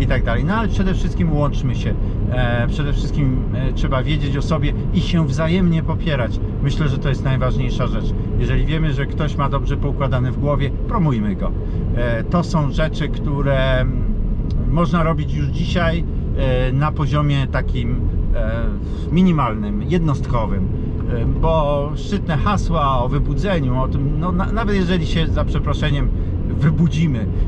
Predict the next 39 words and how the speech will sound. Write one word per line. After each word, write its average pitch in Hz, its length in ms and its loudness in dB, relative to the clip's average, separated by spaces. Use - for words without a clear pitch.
no 107 80 2
i 92 80 0
co, - 160 0
pójdziemy 135 340 0
demonstrować 170 680 0
w - 100 -2
Toronto? 175 440 0
Jak 147 320 2
te 127 120 0
demonstracje 113 560 0
będą 113 320 0
wyglądały? 117 580 0
Co 208 220 0
z 143 100 0
nich 127 200 0
wyniknie? 120 520 -2
Na 190 180 2
co - 160 -2
się - 180 0
przełożą? 110 680 0
A 196 140 0
potem, 170 560 0
e, - 80 -2
czy 175 120 0
przełożą 170 440 0
się 160 180 0
na 147 180 0
wybory? 180 400 0
Proszę 175 240 0
Państwa, 156 260 0
dzisiaj 139 300 0
proszę - 240 0
popatrzeć, 127 440 0
w - 20 2
wyborach - 380 0
kupuje 113 280 0
się - 120 0
głosy 101 320 0
za 110 220 -2